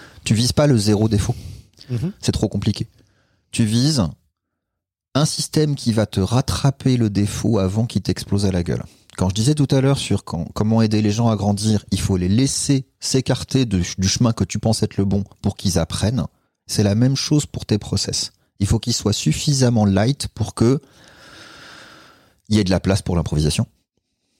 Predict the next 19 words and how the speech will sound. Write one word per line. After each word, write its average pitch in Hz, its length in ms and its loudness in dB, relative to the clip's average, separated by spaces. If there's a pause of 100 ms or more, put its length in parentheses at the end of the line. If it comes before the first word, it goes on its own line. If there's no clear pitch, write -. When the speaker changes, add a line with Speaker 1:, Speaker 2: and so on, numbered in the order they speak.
(440)
Speaker 1:
Et, 87 200 2
euh, 71 920 0
et 104 120 0
donc, 104 200 2
du 98 120 -2
coup, - 180 -2
tu - 140 -2
vas 92 100 0
pas 104 160 0
te - 140 -2
mettre 92 420 0
des 85 100 0
trucs - 200 -4
trop 90 160 -2
longs 87 140 -2
sur 82 140 -4
les 78 80 -2
bras. 90 280 -2 (100)
C'est, - 180 -4